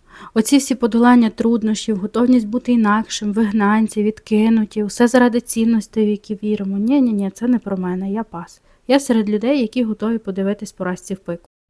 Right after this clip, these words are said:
Людей, які забивають на труднощі і поразки, яких не збити з пантелику і не вивести з рівноваги.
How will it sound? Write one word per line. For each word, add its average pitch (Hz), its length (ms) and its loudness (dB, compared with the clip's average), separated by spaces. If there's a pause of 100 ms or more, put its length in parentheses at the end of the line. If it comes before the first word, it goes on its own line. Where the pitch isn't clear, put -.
(100)
Людей, 214 320 6
які 269 180 2
забивають 214 500 0
на 196 120 -2
труднощі 208 480 -6
і 190 40 -6
поразки, 208 480 -4
яких 208 320 -4
не 220 60 0
збити 208 340 -4
з - 60 -14
пантелику 208 600 -6
і 202 60 -4
не 202 80 -2
вивести 214 440 -4
з 185 60 -6
рівноваги. 196 580 -6